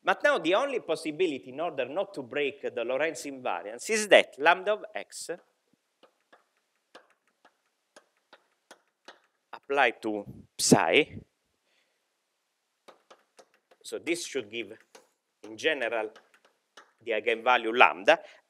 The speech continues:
So in order not to break the Lorentz invariance, the only possibility is that you have to impose that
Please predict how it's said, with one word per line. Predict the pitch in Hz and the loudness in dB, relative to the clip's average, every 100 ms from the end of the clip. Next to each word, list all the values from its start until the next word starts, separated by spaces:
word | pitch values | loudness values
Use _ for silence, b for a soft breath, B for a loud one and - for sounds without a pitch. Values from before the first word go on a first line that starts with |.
| - | -4
So | - 180 | 2 2
in | - 160 | 4 6
order | 240 165 139 | 8 8 6
not | 190 214 - | 4 4 -6
to | 143 | -8
break | 127 143 - | 0 0 2
the | 123 | -2
Lorentz | 123 160 135 - | 2 2 2 0
invariance, | 226 185 113 113 - | -2 2 2 0 -2
the | 151 | -2
only | 220 214 | 0 0
possibility | 208 214 220 165 120 123 | -2 -2 -4 -4 -4 -2
is | 151 151 | -4 6
that | 127 - | 6 8
you | 156 | 4
have | 127 | 4
to | - 165 | 0 -4
impose | 170 - - 104 92 - - _ _ _ - _ _ _ _ _ _ | -4 -10 -6 -6 -6 -12 -20 _ _ _ -20 _ _ _ _ _ _
that | 107 | -12